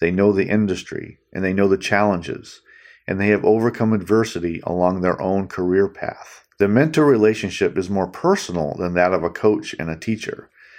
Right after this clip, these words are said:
The mentor can also learn from the mentee, like, new and emerging trends and new best practices and other things that they see as changing from their perspective.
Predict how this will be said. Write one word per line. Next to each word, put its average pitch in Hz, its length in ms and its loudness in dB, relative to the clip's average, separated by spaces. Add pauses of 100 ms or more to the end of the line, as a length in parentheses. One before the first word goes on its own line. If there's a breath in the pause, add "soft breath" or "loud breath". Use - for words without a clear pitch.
(280 loud breath)
The 92 100 -2
mentor 98 480 2
can 87 200 -6
also 123 340 2
learn 101 460 2
from 87 160 -4
the 85 100 -2
mentee, 101 680 0 (420 loud breath)
like, 98 160 2
new 92 520 2
and 92 200 -2
emerging 90 560 0
trends 87 720 -2 (560 soft breath)
and 95 180 0
new 110 140 6
best 101 300 0
practices - 840 -6
and 90 160 -6
other 143 240 4
things 82 540 -2 (460 loud breath)
that 95 140 -2
they 98 100 2
see 101 240 0
as 90 100 0
changing 92 720 -2
from 85 300 -4
their 87 160 4
perspective. - 800 -8